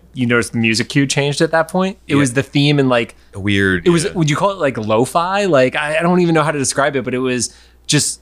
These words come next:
Speaker 1: it wasn't even smooth jazz. It, it just felt like weird elevator music.
Speaker 2: It, yeah, changed tones. It was
Speaker 1: Yeah.
Speaker 2: interesting.
Speaker 1: I kinda like it. Ron, please send us a copy of that recording.
Speaker 2: Right.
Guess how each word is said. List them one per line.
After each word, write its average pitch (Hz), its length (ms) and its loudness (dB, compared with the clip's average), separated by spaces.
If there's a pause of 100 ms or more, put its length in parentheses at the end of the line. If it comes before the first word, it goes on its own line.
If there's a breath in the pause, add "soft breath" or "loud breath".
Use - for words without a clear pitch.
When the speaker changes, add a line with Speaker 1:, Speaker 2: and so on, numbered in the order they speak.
(120)
Speaker 1:
it 156 40 2
wasn't 190 300 0
even 190 160 -2
smooth 143 460 0
jazz. 117 440 0
It, 123 180 -6
it 147 100 2
just 135 240 0
felt 143 200 0
like 131 300 0
weird 131 600 2
elevator 117 520 2
music. 113 500 -2
Speaker 2:
It, 104 140 -8
yeah, 104 140 0
changed 110 400 -4
tones. 90 340 0
It 87 60 -4
was - 60 0
Speaker 1:
Yeah. 120 120 -2
Speaker 2:
interesting. 80 500 -14
Speaker 1:
I 135 100 -2
kinda 147 220 -4
like 131 240 -2
it. 120 140 -10
Ron, 127 380 -2
please 139 280 -2
send 135 220 0
us 123 180 0
a 151 160 0
copy 120 300 -4
of 104 60 -6
that 113 160 -2
recording. 131 340 0
Speaker 2:
Right. 101 100 -2